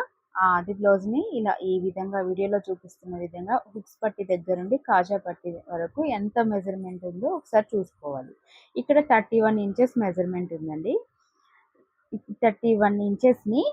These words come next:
by ఫోర్ చేయాలి. ఈ విధంగా వీడియోలో చూపిస్తున్న విధంగా by ఫోర్ చేసుకోవచ్చు, లేదా నార్మల్గా by ఫోర్ చేసి ఎంత వస్తుందో మెజర్‌మెంట్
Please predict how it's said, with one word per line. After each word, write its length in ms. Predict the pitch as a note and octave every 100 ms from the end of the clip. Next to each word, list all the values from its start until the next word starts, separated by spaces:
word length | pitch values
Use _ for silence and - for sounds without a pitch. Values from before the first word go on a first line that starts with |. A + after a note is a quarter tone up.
| - -
by 160 | A3 G#3+
ఫోర్ 300 | - A3 C4 -
చేయాలి. 400 | F#3 D#3 C#3 - _ _ _ _ _
ఈ 120 | G3+ G#3
విధంగా 400 | F#3+ G3 G3 F#3
వీడియోలో 380 | G3 G3+ G#3+ G3+
చూపిస్తున్న 520 | G3 F3+ - F#3+ F3+
విధంగా 400 | F3 F3 F#3+ A3+
by 180 | F#3+ F3
ఫోర్ 240 | - F#3+ F#3
చేసుకోవచ్చు, 600 | F3 E3+ _ E3+ E3 B3+
లేదా 280 | B3 G#3 E3+ - F#3+
నార్మల్గా 520 | F#3 F3 F3 F#3 F#3+ F#3+
by 140 | E3
ఫోర్ 240 | - F3 E3
చేసి 280 | E3+ - D4
ఎంత 220 | A3 F#3+ G#3
వస్తుందో 460 | G3+ - F3 F3 G#3+
మెజర్‌మెంట్ 600 | F#3 F3 F3 F3 F3